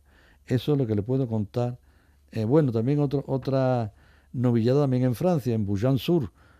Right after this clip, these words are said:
con plaza llena, novillos de, de distintas ganaderías, pero todas francesas, ¿eh? Clemente Arbós,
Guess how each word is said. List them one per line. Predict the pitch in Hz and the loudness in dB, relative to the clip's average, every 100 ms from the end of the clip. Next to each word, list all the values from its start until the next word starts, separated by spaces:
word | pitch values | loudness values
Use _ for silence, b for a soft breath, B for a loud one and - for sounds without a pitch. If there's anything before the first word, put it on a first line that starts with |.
| _ _ _ _ | _ _ _ _
con | 110 98 | -4 0
plaza | 127 127 139 | 0 2 2
llena, | 151 165 165 160 | 2 2 0 -2
novillos | 113 113 139 151 | -2 -2 0 0
de, | 139 131 117 107 95 92 _ _ _ - _ | 2 2 0 0 -4 -8 _ _ _ -20 _
de | 110 | -2
distintas | 120 107 175 160 147 | 0 2 2 4 6
ganaderías, | 147 139 127 120 101 | 6 6 4 4 2
pero | 113 | 2
todas | 131 170 | 4 4
francesas, | 139 147 107 92 - 104 | 4 0 0 -4 -2 -2
¿eh? | 175 - b b b b b - | -4 -8 b b b b b -4
Clemente | 123 127 170 160 165 | 0 4 2 4 4
Arbós, | 151 196 | 4 2